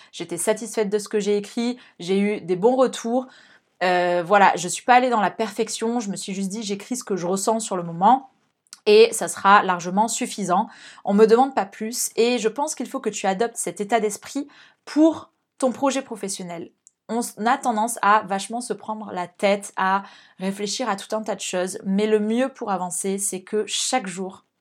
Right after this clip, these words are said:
tu fasses une petite action qui te permette d'avancer.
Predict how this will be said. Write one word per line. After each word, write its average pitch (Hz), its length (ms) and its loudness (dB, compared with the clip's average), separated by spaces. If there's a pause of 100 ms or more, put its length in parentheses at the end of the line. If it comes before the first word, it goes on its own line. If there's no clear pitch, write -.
tu - 100 -18
fasses 196 400 -2
une 190 140 -10
petite - 300 -8
action - 380 -4 (600)
qui - 120 -20
te 214 100 -6
permette 202 360 2
d'avancer. 175 480 -6